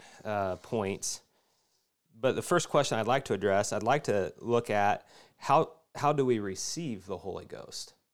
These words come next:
I think that that's a question that needs to be answered and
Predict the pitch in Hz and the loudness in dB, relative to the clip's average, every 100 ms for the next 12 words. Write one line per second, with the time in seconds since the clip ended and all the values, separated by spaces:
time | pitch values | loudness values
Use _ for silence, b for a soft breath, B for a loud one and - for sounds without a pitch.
0 | _ _ - 101 110 107 92 107 107 104 | _ _ -12 -8 -6 -6 -2 0 0 -6
1 | - 104 - 95 90 101 92 101 92 76 | -6 -8 -6 -10 -8 -10 -12 -12 -12 -12
2 | 87 85 98 107 - _ _ _ _ _ | -12 -12 -12 -12 -14 _ _ _ _ _
3 | _ _ 104 104 98 95 92 | _ _ -8 -4 -4 -6 -8